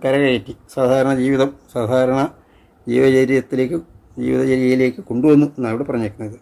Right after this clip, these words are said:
സ്ഫുരത് പരാനന്ദം എന്ന് പറഞ്ഞാൽ സ്ഫുരിക്കുന്നത്, ശോഭിക്കുന്ന, ആ, ഏറ്റവും പരാനന്ദരസം, ആനന്ദരസ പ്രവാഹം, അതിൻ്റെ ഒഴുക്ക്, ആ, ഉള്ള പ്രപൂർണം നിറഞ്ഞു നിൽക്കുന്ന കൈവല്യം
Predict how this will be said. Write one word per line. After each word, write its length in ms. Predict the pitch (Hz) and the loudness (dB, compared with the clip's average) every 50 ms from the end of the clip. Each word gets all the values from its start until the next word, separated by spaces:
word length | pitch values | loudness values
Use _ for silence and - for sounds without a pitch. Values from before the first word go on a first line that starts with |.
| _ _ | _ _
സ്ഫുരത് 560 | - _ _ - 131 120 131 147 143 - _ | -20 _ _ -4 0 2 2 0 0 -4 _
പരാനന്ദം 680 | - 165 143 143 143 139 139 139 139 135 135 135 139 139 | -6 -2 0 2 2 2 2 2 2 2 2 2 2 2
എന്ന് 100 | 139 135 | 0 0
പറഞ്ഞാൽ 180 | 135 135 147 | 0 -2 -2
സ്ഫുരിക്കുന്നത്, 600 | - - - - 131 123 127 - - 123 113 101 | -4 -6 -6 -6 -6 -6 -6 -6 -6 -4 -4 -4
ശോഭിക്കുന്ന, 720 | 101 113 127 117 110 127 123 - - 127 131 311 - 330 - - _ _ _ _ _ _ - - _ - _ _ _ _ _ _ _ - | -6 -6 -6 -4 -2 -4 -4 -2 0 2 4 4 2 2 -2 -10 _ _ _ _ _ _ -20 -20 _ -20 _ _ _ _ _ _ _ -6
ആ, 80 | 123 123 120 120 117 117 117 117 120 127 | -4 -2 0 0 2 2 2 0 0 0
ഏറ്റവും 400 | 127 123 113 - - 120 113 107 | -2 -4 -4 -4 -4 -4 -4 -4
പരാനന്ദരസം, 1200 | - - 117 113 113 113 113 113 113 113 117 123 127 131 131 135 135 135 139 135 127 - - 104 104 - _ _ - | -6 -6 -6 -4 -4 -2 -2 -2 -2 -2 0 0 0 2 2 2 2 2 2 2 2 0 -2 -8 -10 -12 _ _ -12
ആനന്ദരസ 560 | 107 113 113 117 117 117 117 113 104 - - | -10 -8 -6 -4 -4 -4 -4 -4 -4 -4 -6
പ്രവാഹം, 680 | 127 - - - 117 117 120 131 139 143 143 135 127 117 - - | -8 -8 -6 -6 -2 2 4 4 6 6 4 2 0 -4 -8 -8
അതിൻ്റെ 240 | 117 113 123 131 151 | -8 -6 -6 -4 -2
ഒഴുക്ക്, 560 | 135 120 120 117 110 107 - - 123 120 117 - _ _ _ _ _ - | -2 -2 -2 -4 -6 -8 -12 -12 -10 -10 -10 -12 _ _ _ _ _ -10
ആ, 360 | 131 117 110 110 110 110 110 | -6 -4 -4 -2 -2 -2 -2
ഉള്ള 540 | 107 104 101 104 107 120 135 147 - 277 - - _ | -2 -2 -2 0 2 2 4 4 2 0 -4 -14 _
പ്രപൂർണം 540 | - 123 110 117 117 120 113 113 107 98 104 - | -10 -8 -6 -4 -4 -4 -2 -4 -4 -6 -8 -10
നിറഞ്ഞു 300 | 110 107 104 104 107 107 | -10 -8 -8 -6 -6 -6
നിൽക്കുന്ന 460 | 107 107 101 101 - 123 110 110 139 156 | -6 -6 -6 -8 -8 -8 -6 -4 -4 -4
കൈവല്യം 680 | 151 - 110 101 113 127 147 151 156 151 139 117 101 | -6 -6 -6 -2 2 2 4 4 4 2 0 -2 -4